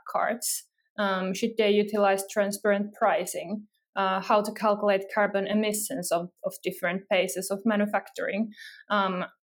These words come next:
then, like, uh, this will also affect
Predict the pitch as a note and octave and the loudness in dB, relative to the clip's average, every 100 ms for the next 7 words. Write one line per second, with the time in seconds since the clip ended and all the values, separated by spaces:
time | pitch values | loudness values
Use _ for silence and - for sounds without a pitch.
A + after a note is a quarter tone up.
0 | _ _ _ _ - _ _ _ _ - | _ _ _ _ -20 _ _ _ _ -4
1 | G3+ G#3 G3+ G3 F#3 F#3 F#3 G3+ F3+ F3 | 2 4 4 4 6 4 2 2 4 4
2 | E3+ E3+ F#3+ G3+ G3+ - F#3+ G3 F#3 F3 | 4 2 0 0 0 0 2 4 6 6
3 | G3 G3 G3 F#3 F3 F3+ F#3 - | 6 6 4 4 4 2 -2 -4